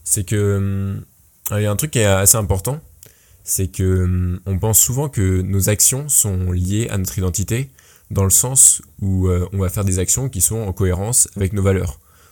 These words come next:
Donc, par exemple, euh, de manière extrêmement simple, j'aime le chocolat,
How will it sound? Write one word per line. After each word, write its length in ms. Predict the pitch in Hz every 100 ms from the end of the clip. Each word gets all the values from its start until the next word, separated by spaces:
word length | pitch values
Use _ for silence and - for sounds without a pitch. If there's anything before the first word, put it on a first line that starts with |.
| -
Donc, 120 | 95
par 100 | 87
exemple, 460 | 90 92 104 104 92
euh, 160 | 87 90 92 _ _ _
de 60 | 98
manière 240 | 95 95
extrêmement 380 | 90 - 92 90
simple, 360 | 92 117 135 - - _ _ -
j'aime 220 | 101 110
le 40 |
chocolat, 560 | 101 95 98 95 120 135